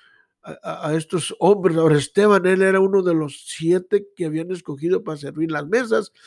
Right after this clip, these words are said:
pero el Espíritu Santo cayó sobre de él y empezó a predicar, y evangelizó a Pablo, y Pablo vino, se convierte rumbo a Damasco, y, y Dios le acerca a Bernabé, y Bernabé fue el que,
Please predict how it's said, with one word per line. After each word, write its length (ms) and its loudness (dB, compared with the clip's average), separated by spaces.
pero 160 2
el 60 4
Espíritu 360 0
Santo 300 -2
cayó 260 0
sobre 320 -2
de 100 2
él 120 4
y 40 2
empezó 300 -4
a 80 -8
predicar, 680 -8
y 140 2
evangelizó 880 0
a 160 -10
Pablo, 400 0
y 60 4
Pablo 380 2
vino, 260 0
se 160 -4
convierte 800 0
rumbo 520 0
a 60 -4
Damasco, 800 -4
y, 140 -4
y 300 -6
Dios 300 0
le 120 -2
acerca 600 -6
a 100 -2
Bernabé, 600 0
y 80 4
Bernabé 580 -2
fue 160 -2
el 200 -4
que, 260 -6